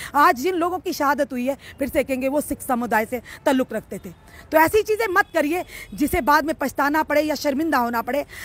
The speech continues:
हमारा देश गुलदस्ते की तरह है और चाहे हर धर्म के लोग उस गुलदस्ते में सजे फूलों की तरह रहते हैं और महकते हैं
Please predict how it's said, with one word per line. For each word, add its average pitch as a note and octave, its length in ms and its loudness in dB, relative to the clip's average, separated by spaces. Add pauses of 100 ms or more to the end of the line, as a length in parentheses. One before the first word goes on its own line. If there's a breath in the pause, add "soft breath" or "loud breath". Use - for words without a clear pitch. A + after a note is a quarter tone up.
(120 loud breath)
हमारा D4 320 6
देश E4 260 -2
गुलदस्ते C#4+ 500 -2
की C#4+ 140 -6
तरह A#3+ 200 0
है G3 100 -4 (300 loud breath)
और D4 100 6
चाहे F4 240 4
हर D#4 220 6
धर्म G#4 280 0
के F4 140 -2
लोग D#4 240 4 (240 loud breath)
उस G#3+ 160 -4
गुलदस्ते D#4 420 0
में F#4 100 -2
सजे D4 240 -2
फूलों F4 320 0
की C#4 120 -6
तरह C#4 280 0 (320 loud breath)
रहते C4+ 380 4
हैं F#4 80 2
और E4+ 160 2
महकते C4 540 -4
हैं G3 160 -8